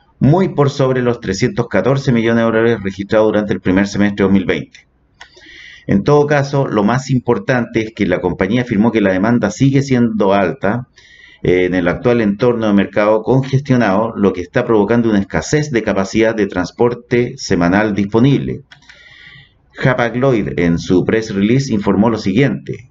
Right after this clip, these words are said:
espera que los beneficios se mantengan fuertes en la segunda mitad de este ejercicio. Abre comillas.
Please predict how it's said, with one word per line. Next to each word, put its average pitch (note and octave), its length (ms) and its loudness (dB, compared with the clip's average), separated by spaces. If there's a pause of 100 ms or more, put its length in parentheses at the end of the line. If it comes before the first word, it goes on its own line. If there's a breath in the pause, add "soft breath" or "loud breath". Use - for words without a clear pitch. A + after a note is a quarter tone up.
espera A#2 460 -4
que G2 60 -4
los F#2 120 0
beneficios B2+ 840 0
se - 220 -2
mantengan F#2+ 760 -2
fuertes D3+ 600 -2
en G#2 120 -2
la F2+ 120 -4
segunda A#2+ 520 0
mitad G#2+ 320 0
de A2 140 0
este A2 240 -4
ejercicio. - 720 -4 (960 soft breath)
Abre C3+ 320 -2
comillas. C3 640 -2